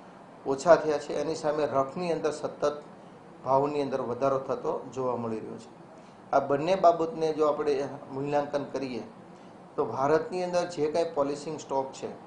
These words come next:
એમાં સતત વધારો થતો જાય છે. એની સામે રફની અંદર પણ હવે ધીરે ધીરે ડિમાન્ડ ઓછી થતી જાય છે. ત્યારે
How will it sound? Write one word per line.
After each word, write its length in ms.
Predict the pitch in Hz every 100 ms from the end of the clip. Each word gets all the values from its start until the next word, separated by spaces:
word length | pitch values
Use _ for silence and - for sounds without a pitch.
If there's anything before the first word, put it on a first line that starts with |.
| - - - -
એમાં 200 | 135 151
સતત 440 | 151 147 143 156 143
વધારો 340 | 135 135 139
થતો 320 | 135 143 143
જાય 160 | 139 139
છે. 160 | - 147 - - - - - 135
એની 200 | 143 165
સામે 380 | 165 151 147 135 113
રફની 440 | 131 - 180 175
અંદર 220 | 165 160 147
પણ 360 | 156 143 117 - - - - - - -
હવે 240 | 135 160 175
ધીરે 280 | 151 156
ધીરે 280 | 151 151 151
ડિમાન્ડ 440 | 143 135 160 - 131
ઓછી 240 | 135 139
થતી 340 | - 113 110
જાય 140 | 107 110
છે. 160 | - 113 - - - - - -
ત્યારે 500 | 143 160 175 180